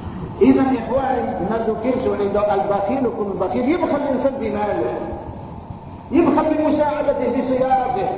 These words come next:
يبخل بقدمه، يبخل مع الناس بواسطته. سبحان الله، قد نصوصت في مسائل، وهذه المسائل، ويمشي في مسائل، ويمشي في مسائل، قد يبخل، لكن تبخل أن تقول:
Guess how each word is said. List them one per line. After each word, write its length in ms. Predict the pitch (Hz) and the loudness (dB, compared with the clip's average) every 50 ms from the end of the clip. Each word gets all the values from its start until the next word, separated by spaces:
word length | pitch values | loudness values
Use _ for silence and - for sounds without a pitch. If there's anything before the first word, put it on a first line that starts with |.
| - - - - - - - - - - - - - - | -6 -8 -10 -10 -10 -10 -10 -10 -12 -12 -14 -14 -10 -2
يبخل 480 | 262 302 339 349 339 339 - - 294 285 247 254 | 0 2 4 4 4 4 2 2 0 0 2 0
بقدمه، 640 | 285 - - 285 285 - 269 233 - - - - - - - - - - - - - - - - - - - - | 0 0 0 0 0 2 0 0 -2 -4 -4 -6 -6 -8 -8 -10 -10 -12 -12 -12 -14 -14 -14 -14 -16 -16 -10 -4
يبخل 560 | - 320 381 359 330 320 320 285 294 285 277 269 | 0 2 2 2 2 2 2 0 0 0 0 0
مع 160 | 269 269 269 | 0 0 0
الناس 260 | 262 302 311 285 - | 0 0 0 0 0
بواسطته. 1040 | 294 302 294 285 294 277 269 285 302 294 - 262 - - 196 190 175 160 - - - - - - - - - - - | 0 0 2 2 2 2 2 0 0 0 0 0 0 0 0 -2 -2 -2 -4 -4 -6 -8 -8 -10 -10 -12 -12 -10 -6
سبحان 280 | - 269 277 285 311 294 | -2 0 2 2 2 2
الله، 120 | 269 269 | 2 0
قد 200 | 262 262 269 - | 0 2 2 2
نصوصت 560 | 262 277 269 - - 349 359 - - 269 269 269 | 2 2 2 0 2 2 2 4 4 2 2 0
في 80 | 262 | 0
مسائل، 540 | 247 247 226 - 247 294 277 247 254 233 226 226 | 0 0 0 0 0 0 0 2 2 0 0 0
وهذه 260 | 220 262 311 311 269 254 | -2 -2 -2 0 0 0
المسائل، 380 | 262 247 233 233 285 294 294 294 | 0 0 0 2 0 0 0 -2
ويمشي 180 | 294 262 202 - | -4 -4 -6 -6
في 200 | - - 226 233 | -6 -6 -4 -4
مسائل، 420 | 220 233 269 294 262 247 226 - - - - - | -2 0 2 2 2 0 0 -2 -2 -4 -4 -4
ويمشي 180 | 277 302 302 294 | -4 -4 0 0
في 100 | 277 254 | 0 0
مسائل، 160 | - - - - - - - - | 0 -2 -4 -6 -8 -6 -4 -2
قد 140 | - - | 2 4
يبخل، 340 | 285 359 - - - - - - - - - - - - | 4 4 2 2 0 0 -2 -2 -2 -4 -4 -6 -6 -2
لكن 540 | 175 220 302 370 370 349 - - 320 302 311 370 | 0 2 4 4 2 2 0 0 0 0 0 0
تبخل 360 | 381 381 - - - 311 302 | 0 0 0 0 0 0 0
أن 240 | 302 - 285 269 302 | 0 0 0 0 2
تقول: 380 | 294 285 285 294 349 359 339 | 0 0 0 0 0 0 2